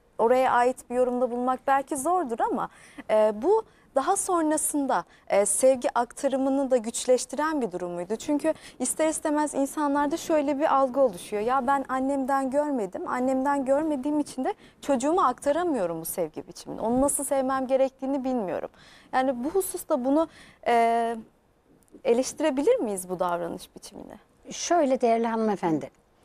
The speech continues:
Speaker 2: bizim bir ölçümüz olmalı. Ee, herhangi bir şeyin doğruluğunu, yanlışlığını o ölçüye göre belirlemeliyiz. Bir, Peygamber Efendimiz sallallahu aleyhi ve sellem,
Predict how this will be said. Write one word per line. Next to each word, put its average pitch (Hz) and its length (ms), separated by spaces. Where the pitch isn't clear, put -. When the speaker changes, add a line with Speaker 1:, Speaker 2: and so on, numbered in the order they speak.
Speaker 2:
bizim 262 280
bir 285 120
ölçümüz 247 520
olmalı. 156 480
Ee, 196 520
herhangi 247 800
bir 233 180
şeyin 226 400
doğruluğunu, 233 580
yanlışlığını 233 800
o 294 180
ölçüye 226 560
göre 175 380
belirlemeliyiz. 156 1080
Bir, 302 460
Peygamber 277 360
Efendimiz 220 320
sallallahu 214 500
aleyhi 202 220
ve 226 60
sellem, 170 360